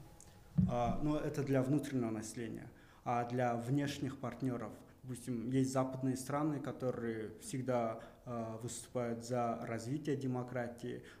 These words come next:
но после выборов, президентских, парламентских выборов, кроме озабоченности, ну, ничего не высказывают, да, то есть главы этих авторитарных режимов остаются, ну, если так сказать, рукопожатными,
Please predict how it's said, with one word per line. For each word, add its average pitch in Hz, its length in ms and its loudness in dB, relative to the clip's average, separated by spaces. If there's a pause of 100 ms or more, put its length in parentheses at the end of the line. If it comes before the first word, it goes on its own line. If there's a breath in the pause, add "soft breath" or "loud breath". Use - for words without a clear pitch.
но 123 340 2 (180)
после 131 460 2
выборов, 156 680 2
президентских, 135 640 0
парламентских 135 720 -2
выборов, 143 380 0 (340 loud breath)
кроме 139 400 4
озабоченности, 160 1200 2 (220 loud breath)
ну, 160 180 2
ничего 135 440 6
не 135 120 6
высказывают, 113 680 0
да, 151 160 -2
то 147 100 -6
есть 107 180 -4 (220 loud breath)
главы 139 440 4
этих 131 200 -2
авторитарных 123 720 2
режимов 160 360 -2 (100)
остаются, 131 640 0
ну, 110 280 -6
если 117 160 -6
так 117 160 -8
сказать, 127 240 -2 (220 loud breath)
рукопожатными, 147 920 2